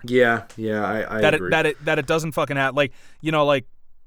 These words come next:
Speaker 2: you know, and you and I spoke, you know, we spoke in multiple episodes about, like, find your place in the resistance, find your way to resist, you know, become a fucking hacker. Uh, <laughs> you know,
Speaker 1: <laughs> There
Speaker 2: that's,
Speaker 1: you go.
Speaker 2: that's a big one.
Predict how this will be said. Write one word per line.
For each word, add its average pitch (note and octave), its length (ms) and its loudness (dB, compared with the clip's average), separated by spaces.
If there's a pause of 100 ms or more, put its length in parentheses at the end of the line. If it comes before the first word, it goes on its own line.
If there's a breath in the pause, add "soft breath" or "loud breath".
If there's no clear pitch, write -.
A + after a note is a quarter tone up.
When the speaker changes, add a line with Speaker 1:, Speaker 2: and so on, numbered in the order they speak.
(140)
Speaker 2:
you F#3 100 -2
know, F3 160 4
and E3+ 300 -6
you G3 100 -2
and G3+ 80 0
I F#3 100 4
spoke, - 480 0
you F3+ 120 -8
know, D#3+ 80 -2
we D#3+ 100 -2
spoke - 320 -2
in F3 80 -6
multiple E3 360 0
episodes B2+ 340 -2
about, C3 160 0
like, C3 140 -4 (180 soft breath)
find G3 320 4
your F#3 140 0
place E3 320 -2
in D3 60 -6
the C3+ 80 -2
resistance, A#2+ 460 -6
find E3+ 280 0
your D#3+ 100 -4
way C#3+ 160 -6
to C3+ 80 -4
resist, A#2 480 -8 (420)
you C3 120 -6
know, B2+ 220 0 (360)
become B3 220 -4
a C#4 40 -2
fucking F#3 240 -10
hacker. E3+ 320 -12 (460 soft breath)
Uh, B2 200 -2
<laughs> - 40 2
you A#3+ 80 6
know, G#3 100 8
Speaker 1:
<laughs> - 0 -
There F#3 220 8
Speaker 2:
that's, F3 120 8
Speaker 1:
you C#3+ 80 8
go. A#2 80 6
Speaker 2:
that's C#3 180 6
a D3 40 -4
big A#2+ 220 -4
one. B2 220 -4